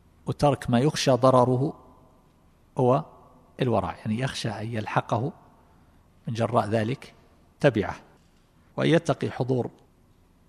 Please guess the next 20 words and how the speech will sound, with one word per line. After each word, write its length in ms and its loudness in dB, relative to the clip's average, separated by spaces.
غير 300 6
الله 360 0
على 180 4
قلبه 580 -2
وهو 220 2
مقام 480 0
المشاهدة، 680 -4
يعني 300 -2
على 120 -2
كل 280 -10
حال، 280 -12
يكون 320 -4
الله 340 0
عز 160 -4
وجل 240 -4
في 120 -10
قلبه 440 -6
دائمًا، 360 -2
أن 60 -4
يكون 540 -6